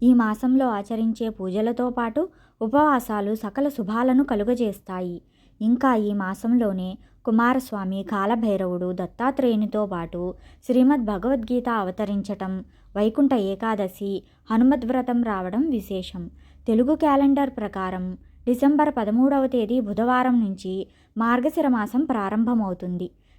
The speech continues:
అన్ని మాసాలలో మార్గశిర మాసానికి ఎక్కువ ప్రాధాన్యత ఉంది. ఈ మాసాన్నే మార్గశీర్షం అని కూడా అంటారు. శీర్షం అంటే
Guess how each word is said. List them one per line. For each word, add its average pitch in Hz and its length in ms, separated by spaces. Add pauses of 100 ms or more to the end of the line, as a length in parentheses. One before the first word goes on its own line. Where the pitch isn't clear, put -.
(140)
అన్ని 240 240
మాసాలలో 240 640
మార్గశిర 262 560
మాసానికి 269 560
ఎక్కువ 240 360
ప్రాధాన్యత 233 680
ఉంది. 185 360 (460)
ఈ 233 120
మాసాన్నే 226 600
మార్గశీర్షం 254 840
అని 240 120
కూడా 247 300
అంటారు. 202 480 (440)
శీర్షం 302 500 (100)
అంటే 196 300